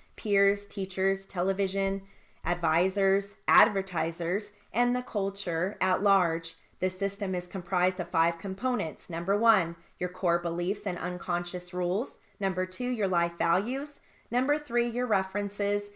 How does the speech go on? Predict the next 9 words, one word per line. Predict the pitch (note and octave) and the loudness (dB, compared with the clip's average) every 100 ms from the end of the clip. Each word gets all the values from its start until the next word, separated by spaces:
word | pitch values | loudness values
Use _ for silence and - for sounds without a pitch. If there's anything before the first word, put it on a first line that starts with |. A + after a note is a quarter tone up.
| - - | -12 -6
Number | F#3 A3 | -2 -2
four, | A3 G#3 G3+ G3+ | 0 2 4 4
the | G3+ G3 | 0 -4
habitual | G3 F#3 G3+ G3+ A3+ G#3 G#3 | -2 0 0 -2 -2 0 2
questions | G3 F#3+ - F#3+ F#3+ | 2 0 -2 -4 -2
that | F#3+ F#3+ | -2 2
you | F#3+ | 2
ask | F3+ - F3+ | 2 0 -8
yourself. | F3 F3+ E3+ F3 | -4 0 2 0